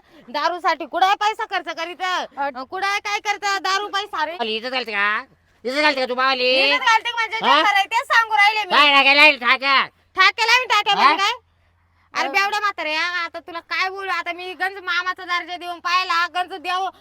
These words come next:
Speaker 1: देवा परीच देव पाहिला, आता तर घरदारी काय निघलाय तू?
Speaker 2: पण बाबूराव, अ, यांचे काही शेअर्स मार्क-, इथे कंपनीमध्ये नाही आहेत का? पार्टनरशिप वगैरे यांची
Speaker 3: नाही,
Speaker 2: किंवा
Speaker 3: पार्टनरशिप नाही हो, काही नाही. सगळं मा नाव आहे.
Speaker 1: हा,
Speaker 2: अहो,
Speaker 1: सगळं
Speaker 2: पण ती
Speaker 1: मा नाव
Speaker 2: सून
Speaker 1: आहे.
Speaker 2: आहे ना तुमची, तर तिचे शेअर्स असतील ना?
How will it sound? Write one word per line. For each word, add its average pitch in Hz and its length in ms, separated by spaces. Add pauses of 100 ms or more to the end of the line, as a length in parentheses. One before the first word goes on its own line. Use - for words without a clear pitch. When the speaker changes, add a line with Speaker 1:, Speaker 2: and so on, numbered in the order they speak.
(140)
Speaker 1:
देवा 349 260
परीच 403 320
देव 415 280
पाहिला, 415 320
आता 349 200
तर 370 80
घरदारी 359 480
काय 453 160
निघलाय 466 360
तू? 359 200
Speaker 2:
पण 339 300
बाबूराव, 285 420
अ, 294 380
यांचे 269 260
काही 453 180
शेअर्स 349 420 (100)
मार्क-, 294 420
इथे 294 200
कंपनीमध्ये 381 520
नाही 415 160
आहेत 415 160 (120)
का? 359 80 (120)
पार्टनरशिप 320 640
वगैरे 349 300
यांची 339 300
Speaker 3:
नाही, 202 120
Speaker 2:
किंवा 311 140
Speaker 3:
पार्टनरशिप 311 420
नाही 294 120
हो, 269 120
काही 226 200
नाही. 190 120 (320)
सगळं 254 160
मा 277 180
नाव 226 260
आहे. 202 100
Speaker 1:
हा, 427 280
Speaker 2:
अहो, 403 120
Speaker 1:
सगळं 440 200
Speaker 2:
पण 440 80
ती 494 40
Speaker 1:
मा 494 80
नाव 440 140
Speaker 2:
सून 427 120
Speaker 1:
आहे. 330 100
Speaker 2:
आहे 415 100
ना 381 180
तुमची, 381 300
तर 392 140
तिचे 381 340
शेअर्स 359 460
असतील 403 320
ना? 302 160